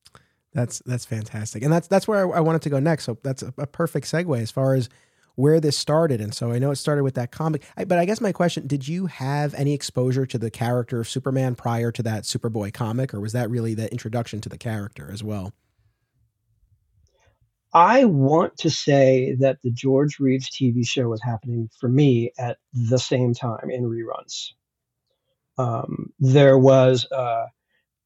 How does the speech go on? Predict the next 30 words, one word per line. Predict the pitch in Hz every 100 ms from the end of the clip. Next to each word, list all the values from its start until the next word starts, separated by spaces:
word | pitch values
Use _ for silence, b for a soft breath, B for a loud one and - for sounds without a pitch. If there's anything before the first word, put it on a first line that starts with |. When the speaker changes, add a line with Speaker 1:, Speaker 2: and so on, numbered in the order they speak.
| _ _
Speaker 2:
you | 147
know, | 139 123
gather | 120 131 147 160
round, | 151 151 135
kids. | 135 120 139
Here's | 135
a | 139
story | - 143 131
that | 117
grandpas | 120 143 160 113 110
tell | 113 107
you. | 110 110 -
In | 175
the | 214
old | 160 190 170
days, | 113 110 107 113 - - _ _ _ _ _ -
there | 127 147 143 135 139
was | 135 143 135 - -
a | 139
period | 165 160 180
of | 165 135
about | 120 127
an | 117
hour | 123 143 170
and |
a | 156
half | 147 131 123
after | 123 - 143
school | - 175 156 123 113 - _ _ _
where | 127 123 117 120